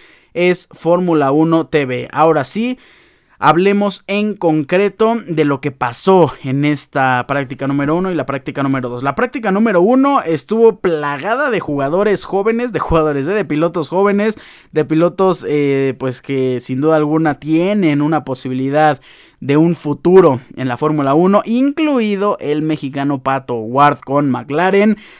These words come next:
Tuvimos a los dos pilotos de Red Bull descansando, Checo Pérez y Max Verstappen. En sustitución estuvo Jake Dennis y Isaac Hodger.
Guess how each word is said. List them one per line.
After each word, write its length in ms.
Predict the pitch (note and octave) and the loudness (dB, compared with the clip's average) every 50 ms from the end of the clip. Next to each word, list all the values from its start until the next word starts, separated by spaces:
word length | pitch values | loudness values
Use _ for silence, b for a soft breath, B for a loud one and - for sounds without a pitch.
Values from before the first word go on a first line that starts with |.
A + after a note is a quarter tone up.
| B - | B 4
Tuvimos 520 | - F#3+ A#3 A#3+ B3 C4 C4+ C4 C4 - - | 6 6 8 8 8 6 4 4 2 -2 -4
a 80 | D3 D3 | -2 0
los 300 | C#3+ C#3 C#3+ C#3 C3+ D3 | 0 0 0 0 0 0
dos 240 | F3+ F#3 F3 - | 2 0 0 0
pilotos 640 | - D3+ C#3+ C#3 C#3 C3 - - A#2+ A#2 A2+ A#2+ A#2+ | -2 -2 0 0 0 -2 -4 -8 -10 -10 -8 -8 -6
de 140 | B2+ B2 B2 | -6 -6 -6
Red 200 | B2+ C#3 C3+ B2+ | -4 -6 -6 -4
Bull 240 | C3 C#3 C#3 C3+ | -2 -2 -2 -2
descansando, 580 | B2+ B2+ A#2+ - C3 B2+ B2 B2+ D#3+ E3 F3+ F3 | -2 -4 -4 -6 -6 -6 -4 -2 -2 -2 -4 -4
Checo 260 | - - C3 C3 A#2 | -6 -6 -6 -6 -6
Pérez 260 | A#2+ C3+ C3+ C3 - | -6 -6 -6 -6 -6
y 60 | C3 B2 | -4 -4
Max 240 | B2+ C3 B2+ - - | -4 -4 -6 -6 -8
Verstappen. 640 | B2 A#2+ - - F3+ G3 G3 - G#3+ A3+ A3+ A3+ B B B B B B B | -10 -8 -4 -4 -4 -4 -2 -2 -2 -2 -2 -4 B B B B B B B
En 360 | B C#3+ D3 D3 D3 D3 C#3 C3 | B -2 0 0 2 2 0 0
sustitución 880 | - C#3+ C3 - G3+ A3 - B3+ A#3 - - A3+ G#3+ G3+ G#3 G#3+ G#3 | -2 -6 -6 -6 -6 -6 -6 -6 -6 -4 -2 0 2 2 2 2 0
estuvo 760 | F3 D3 - - E3 E3 D#3+ D#3+ E3 E3 D#3+ D#3+ D#3 D#3 - - - - | -2 -4 -2 0 0 0 2 4 6 8 8 8 6 4 0 -4 -8 -8
Jake 340 | D#3 D#3+ C3+ D#3 D#3 C#3 C3+ | -6 -4 -2 -2 -2 -2 -2
Dennis 540 | C3+ F3 F#3 F#3+ F#3+ G3 G3 F#3 - - D#3+ | -4 -4 -2 -2 -2 -2 -2 -4 -4 -6 -6
y 240 | D3+ D3 D3+ D3+ - - D3 D3+ | -6 -4 -4 -4 -4 -2 -2 -2
Isaac 340 | C#3+ - - C#3 B2+ - - - - | -2 -2 -4 -6 -6 -6 -6 -2 0
Hodger. 520 | A3 A3+ G3 E3+ G3+ G#3 G#3 A3 A3 | 0 0 0 0 0 2 4 2 2